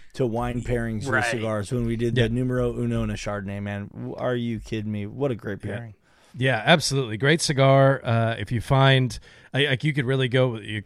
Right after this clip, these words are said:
Speaker 3: like, an oaked or even an unoaked Chardonnay. Unoaked, you're not gonna get that kind of buttery, uh, texture. It's gonna be a little more acidic, but you could still,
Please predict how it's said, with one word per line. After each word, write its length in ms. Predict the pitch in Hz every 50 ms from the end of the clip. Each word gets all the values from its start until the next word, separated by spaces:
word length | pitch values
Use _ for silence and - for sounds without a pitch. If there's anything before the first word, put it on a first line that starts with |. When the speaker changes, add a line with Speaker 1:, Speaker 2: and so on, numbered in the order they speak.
| - -
Speaker 3:
like, 160 | 113 110 -
an 100 | 127 - -
oaked 260 | 143 147 143 - -
or 120 | 131 123
even 160 | 131 117 131
an 80 | 117 120
unoaked 400 | 127 127 135 135 131 127 123 -
Chardonnay. 560 | - - 127 123 127 110 117 117 120 120 120 123
Unoaked, 380 | 120 131 135 120 113 - - 117
you're 60 | 113
not 160 | 113 110 -
gonna 120 | 110 110
get 200 | 104 113 101 -
that 160 | 113 110 - -
kind 120 | 113 107
of 160 | 104 87 90
buttery, 440 | 101 120 113 117 113 113 113 107 - - - - _ -
uh, 140 | - 110 101 -
texture. 400 | - 127 117 - - - 117 107
It's 140 | 101 - -
gonna 160 | 117 107 101
be 80 | 107 104
a 60 | 104
little 300 | 104 117 107 104 104 -
more 140 | - 110 101 98
acidic, 380 | 92 - - - 135 117 - - -
but 80 | 107
you 100 | 113 107
could 160 | 101 - 95 -
still, 460 | - - - 131 123 120 107 98